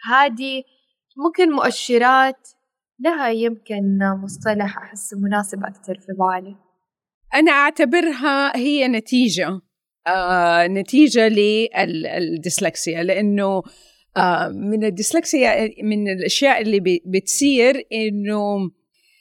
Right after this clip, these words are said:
Speaker 2: القدرة على إنه الواحد يل-، يلاحظ الأشياء الصغيرة، آم، تحتاج مجهود أكبر. فال-، ال-، ال-، الدماغ إيش بيسوي؟ بيشوف ال-، الكلمة كلها على بعضها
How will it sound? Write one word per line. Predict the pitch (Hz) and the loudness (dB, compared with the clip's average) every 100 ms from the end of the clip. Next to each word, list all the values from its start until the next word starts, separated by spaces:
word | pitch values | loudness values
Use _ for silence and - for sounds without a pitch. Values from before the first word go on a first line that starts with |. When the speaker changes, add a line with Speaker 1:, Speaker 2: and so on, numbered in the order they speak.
| _ - | _ -2
Speaker 2:
القدرة | 214 - 294 247 220 | 0 2 2 4 2
على | 185 202 208 196 196 | 4 4 4 2 0
إنه | 202 | -2
الواحد | 196 240 226 190 | 0 0 0 -6
يل-، | 208 214 - | -6 -8 -4
يلاحظ | 180 240 254 247 | 2 2 2 0
الأشياء | 196 170 - 254 | 0 0 2 2
الصغيرة، | 208 - 190 233 196 180 247 - _ _ _ _ _ 180 | 2 0 4 4 4 2 0 -4 _ _ _ _ _ -2
آم، | 180 180 170 165 160 165 165 160 - | 2 4 4 4 0 -4 -10 -12 -6
تحتاج | 247 - - 240 | -6 0 2 4
مجهود | 226 202 214 247 | 2 2 2 2
أكبر. | 202 - 180 180 226 269 _ _ _ - - - | -2 -2 0 2 0 -4 _ _ _ -20 -20 -2
فال-، | 214 196 202 - | 2 2 2 2
ال-، | 202 208 202 | 2 2 2
ال-، | 208 208 | 2 2
الدماغ | - 202 202 208 196 202 220 254 233 | 2 2 2 -2 0 2 2 2 2
إيش | 247 - | 2 2
بيسوي؟ | 226 - 233 240 | 0 2 4 2
بيشوف | 214 208 262 - 220 | 0 0 0 0 0
ال-، | 196 185 | -2 -4
الكلمة | 196 - 262 233 208 185 | -6 -2 2 4 4 2
كلها | - - 269 254 185 | 0 2 4 4 4
على | 190 202 | 4 4
بعضها | 262 254 214 208 226 | 4 4 0 2 2